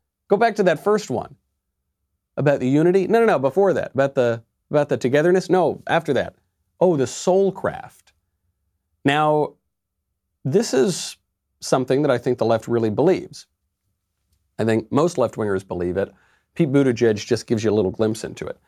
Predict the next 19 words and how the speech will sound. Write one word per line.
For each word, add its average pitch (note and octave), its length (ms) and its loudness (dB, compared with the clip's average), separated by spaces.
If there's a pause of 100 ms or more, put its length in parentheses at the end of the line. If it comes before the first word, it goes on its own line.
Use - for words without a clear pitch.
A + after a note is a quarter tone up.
(180)
They D3 140 2
believe F3+ 320 2
that B2+ 140 -6
the - 60 -12
purpose C#3+ 360 -4
of - 100 -8
politics G#2+ 720 -2
is G#2 180 -12
not G2+ 460 -4 (440)
to F3+ 240 4
just F3 220 0
sort E3+ 160 2
of A#2 80 -6
get C3+ 120 2
along A#2 300 0
together G#2+ 420 -2
in F#2+ 80 -2
civil G#2 280 -6
society F#2+ 640 -2